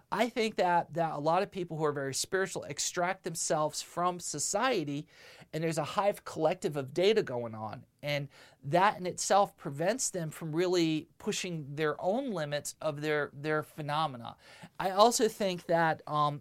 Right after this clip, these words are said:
a lot of people who would be considered these kind of monks, okay, that, um, I think in certain ways that they extract themselves from the world, which is very interesting 'cause I, I think of it akin to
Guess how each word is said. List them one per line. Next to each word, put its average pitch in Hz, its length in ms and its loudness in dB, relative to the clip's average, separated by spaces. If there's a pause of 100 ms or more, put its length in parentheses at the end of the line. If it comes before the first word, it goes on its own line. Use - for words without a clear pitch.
a - 60 -4
lot 175 260 6
of 233 60 -4
people 170 600 -2
who 147 220 0
would 143 160 -4
be 135 120 -4
considered 143 720 -4
these 139 280 -2
kind 151 360 -2
of 123 140 -6
monks, 117 440 -8 (100)
okay, 123 340 -4 (720)
that, 147 500 4 (180)
um, 139 400 0 (120)
I 180 180 -2
think 220 240 -6
in 170 80 -6
certain 147 420 -4
ways 156 520 0 (100)
that 135 180 -4
they 147 120 0
extract 160 540 -4
themselves 147 460 -4
from 147 500 -6 (140)
the 135 120 -6
world, 131 600 2
which 143 280 -4
is 135 120 -6
very 170 260 2
interesting 165 440 -6
'cause 131 160 -8
I, 131 220 -6
I 131 120 -8
think 180 260 -10
of 156 80 -6
it 139 80 -6
akin 160 420 -10
to 127 340 -6